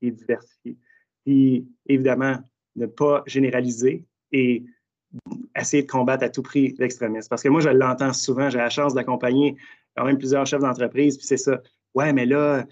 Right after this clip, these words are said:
j'ai embauché un tel type de personne, ça n'a pas bien fonctionné. » Oui, mais c'est une personne.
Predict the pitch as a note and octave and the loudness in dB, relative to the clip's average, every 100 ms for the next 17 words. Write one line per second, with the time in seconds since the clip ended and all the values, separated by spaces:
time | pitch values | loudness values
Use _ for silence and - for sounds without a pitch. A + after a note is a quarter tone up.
0 | _ _ _ B2 A#2+ B2 B2 D3 D3 B2 | _ _ _ -6 0 0 0 0 0 0
1 | B2 C#3+ C#3 D3+ C3+ C3 - C#3+ C#3 C3 | 0 0 0 0 0 -2 -2 0 0 -2
2 | C3 C#3 C3+ B2 - A#2+ C3+ C3 A#2 C3 | -2 -2 -2 -8 -10 -6 -6 -6 0 2
3 | A2+ A2 C3 B2 _ C#3 E3+ C#3 B2+ - | 2 -4 -8 -8 _ -2 0 0 -4 -6
4 | - D3+ C3+ | -4 -2 -2